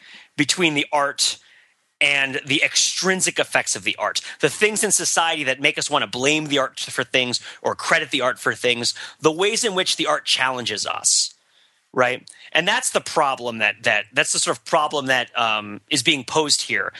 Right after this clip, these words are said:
And the problem is being posed to institutions like the F B I, to, like, family councils, to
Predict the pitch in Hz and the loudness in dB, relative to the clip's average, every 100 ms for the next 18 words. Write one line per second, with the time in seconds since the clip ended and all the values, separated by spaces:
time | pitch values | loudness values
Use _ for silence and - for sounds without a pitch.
0 | - - 160 170 - 262 262 165 180 151 | -18 -4 0 0 0 -2 0 0 0 0
1 | 156 151 - - - - - 262 262 214 | 0 0 -2 -8 -16 -2 0 2 0 0
2 | 202 - 311 302 165 123 127 127 143 135 | 0 -2 0 0 0 0 0 0 0 -2
3 | - 180 220 131 87 - - - - 175 | 0 0 0 -2 -6 -8 -12 -2 0 2
4 | 156 143 - 247 240 156 127 117 113 - | 0 0 0 0 0 -2 -2 -2 -2 -2
5 | 92 - - - - - 247 226 180 | -2 -2 -4 -6 0 0 2 0 -2